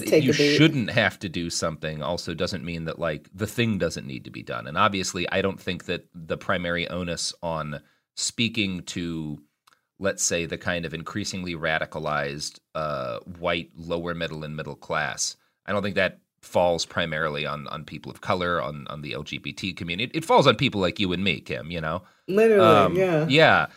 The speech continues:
Speaker 1: but it still has to be done. Like, it's a thing that needs to be done. And I'm not saying,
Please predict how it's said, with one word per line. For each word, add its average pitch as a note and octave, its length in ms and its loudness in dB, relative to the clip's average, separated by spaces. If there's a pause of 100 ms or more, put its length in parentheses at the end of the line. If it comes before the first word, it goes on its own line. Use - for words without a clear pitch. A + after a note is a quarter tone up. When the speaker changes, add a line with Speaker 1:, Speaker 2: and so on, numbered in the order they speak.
(160)
Speaker 1:
but F3 160 8
it E3 120 8
still B3 320 10
has D#3+ 260 6
to - 80 2
be F2+ 160 -2
done. G#2 500 8
Like, C#3 220 8
it's F#3 160 6
a E3 60 6
thing A3 320 8
that C3 160 2
needs A#2+ 300 0
to A#2 60 -6
be F#2+ 160 -2
done. A2 480 2
And F#2 280 -6
I'm A2 260 -2
not A2+ 240 4
saying, G2 480 2